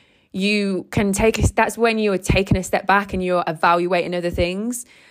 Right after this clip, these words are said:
And now look, when you do that, look at me now. I'm helping so many people with their minds. I'm getting them to understand how their minds work.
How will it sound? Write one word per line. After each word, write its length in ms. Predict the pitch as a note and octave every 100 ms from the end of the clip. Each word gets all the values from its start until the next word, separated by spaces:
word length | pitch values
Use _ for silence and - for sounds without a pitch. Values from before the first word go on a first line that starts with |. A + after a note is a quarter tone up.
| -
And 100 | G#3
now 200 | A#3 A#3
look, 300 | E3+ D3 -
when 120 | G#3
you 100 | A#3+
do 200 | A3 B3
that, 340 | F3 D3 A3 - _ _ _ _ _ _ _ - - D#4
look 180 | -
at 60 | A#3
me 120 | G#3
now. 280 | G3 F#3+ D3
I'm 160 | F#3+ G3
helping 240 | F#3+ F#3
so 300 | E3+ B3 A#3
many 180 | A#3 A#3
people 240 | A#3+ A3+
with 160 | F#3 E3+
their 140 | F3
minds. 400 | F3+ E3 D#3 D#3+ -
I'm 180 | E3+ D#3+
getting 360 | G#3+ G#3+ G#3
them 160 | G3+ G3
to 160 | -
understand 460 | G#3 G#3+ G#3+ G3 F#3
how 320 | - G3+ G3+
their 140 | G3 F#3+
minds 360 | F#3 F#3 F3
work. 320 | D#3 D3 C#3+